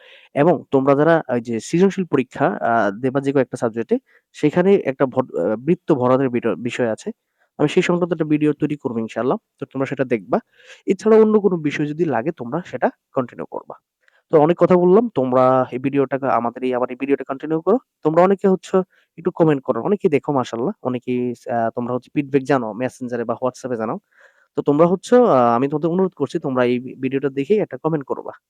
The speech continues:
কে কোত্থেকে দেখতেছো বা ভাল লাগতেছে কিনা বা এটা তোমাদের উপকার হচ্ছে কিনা। যেহেতু আমার এই চারটা সাজেশন কমপ্লিটলি মোবাইলে নিয়ে এসে ভিডিও করতে প্রচুর সময় গেছে, তোমরা এটা অবশ্যই কন্টিনিউ করবা। ঠিক আছে? এছাড়াও, আহ, তোমার হচ্ছে যে তোমরা যারা দাখিল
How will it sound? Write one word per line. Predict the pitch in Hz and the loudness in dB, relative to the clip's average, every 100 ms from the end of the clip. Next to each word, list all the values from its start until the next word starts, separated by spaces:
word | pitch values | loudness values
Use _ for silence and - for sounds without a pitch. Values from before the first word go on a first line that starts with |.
| - | -4
কে | 135 | -4
কোত্থেকে | 123 123 | -2 -6
দেখতেছো | 120 113 120 - 113 | -8 -10 -12 -8 -2
বা | 120 117 | 2 2
ভাল | 113 123 | 2 0
লাগতেছে | 120 - - 110 | -2 -6 -20 -10
কিনা | 117 113 | -6 -2
বা | 113 | -2
এটা | 117 | -2
তোমাদের | 123 123 120 | -4 -6 -6
উপকার | 135 131 | -4 -4
হচ্ছে | - - 120 | -6 -12 -8
কিনা। | 123 117 _ _ _ _ - | -6 -8 _ _ _ _ -4
যেহেতু | 156 190 | 2 6
আমার | 175 175 | 6 6
এই | |
চারটা | 170 165 165 | 4 0 0
সাজেশন | 151 143 156 151 | -2 -2 -4 -4
কমপ্লিটলি | 143 147 151 147 - _ _ _ 139 143 139 | -2 -2 2 0 -2 _ _ _ 2 4 6
মোবাইলে | 135 135 139 139 | 6 6 6 6
নিয়ে | 143 147 | 6 4
এসে | 135 139 | 2 0
ভিডিও | 139 143 | 2 2
করতে | 151 143 160 | -2 -8 -6
প্রচুর | 185 - | -6 -6
সময় | - 127 117 | -6 -2 -2
গেছে, | 117 - | -4 -6
তোমরা | 196 131 127 | -10 -8 -6
এটা | 127 | 0
অবশ্যই | 147 147 - 220 | 0 0 -2 0
কন্টিনিউ | 151 131 127 | -2 -2 -4
করবা। | 117 110 - - _ _ - | -2 -4 -4 -14 _ _ -2
ঠিক | 202 | -2
আছে? | - - _ _ _ _ _ _ _ _ | -2 -12 _ _ _ _ _ _ _ _
এছাড়াও, | 131 170 - 226 214 135 208 _ _ _ _ | 0 0 0 -2 0 -2 -4 _ _ _ _
আহ, | 120 127 123 117 117 | -2 0 2 0 -2
তোমার | 165 175 | -4 -4
হচ্ছে | 190 - 233 | -6 -2 -2
যে | 202 | 0
তোমরা | 170 165 160 | -2 -4 -2
যারা | 165 | -2
দাখিল | 151 131 - | -2 -4 -6